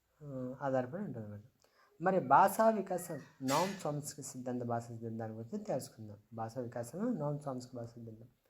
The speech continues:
భాషా సిద్ధాంతంలో ప్రముఖమైన సిద్ధాంతం పేర్కొన్న, ఆ, నోమ్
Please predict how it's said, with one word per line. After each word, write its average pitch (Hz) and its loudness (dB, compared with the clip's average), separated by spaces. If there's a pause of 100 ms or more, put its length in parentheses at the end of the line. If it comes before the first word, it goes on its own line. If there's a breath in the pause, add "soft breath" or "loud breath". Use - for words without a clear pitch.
(600 soft breath)
భాషా 202 4
సిద్ధాంతంలో 160 -2
ప్రముఖమైన 143 -4
సిద్ధాంతం 117 -6
పేర్కొన్న, 117 -10 (960 soft breath)
ఆ, 151 -4 (2250)
నోమ్ 170 0